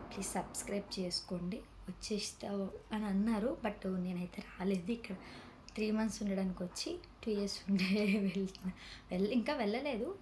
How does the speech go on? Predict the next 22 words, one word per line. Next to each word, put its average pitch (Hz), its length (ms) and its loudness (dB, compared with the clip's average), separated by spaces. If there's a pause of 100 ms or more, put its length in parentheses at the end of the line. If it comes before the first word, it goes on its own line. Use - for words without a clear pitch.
(440)
వెళ్ళాలి 226 500 4
అని 254 120 2
అనుకుంటున్నాము. 190 840 -2
So, 190 260 -8
చిన్న 185 400 -6 (100)
పని 190 120 -2
మీద 202 200 -4
వెళ్ళాలి 175 380 -4
అని 185 120 -4
అనుకుంటున్నాం. 196 520 -10
So, 190 320 0
ఇది 180 100 -4
వచ్చేసి 196 300 -4 (100)
పార్ట్ 175 200 -8
వన్ 180 200 -2
అనమాట. 175 260 -6 (640)
పార్ట్ - 360 0
టూలో, 254 580 6 (580)
ఆ, 190 260 2
నా 196 120 6
వీసా 220 480 4
కానీ, 180 460 0